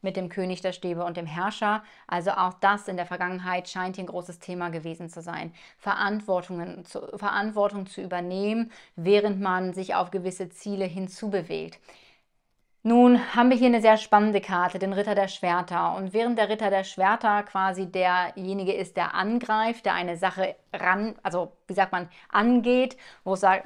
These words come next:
wo man hier sagt, okay, wir haben eine Vision, wir haben ein Ziel, das ist die Richtung, in die es geht und jetzt Attacke.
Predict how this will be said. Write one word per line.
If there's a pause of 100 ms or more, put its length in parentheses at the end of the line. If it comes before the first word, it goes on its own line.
(140)
wo
man
hier
sagt,
okay,
wir
haben
eine
Vision,
wir
haben
ein
Ziel,
das
ist
die
Richtung,
in
die
es
geht
und
jetzt
Attacke.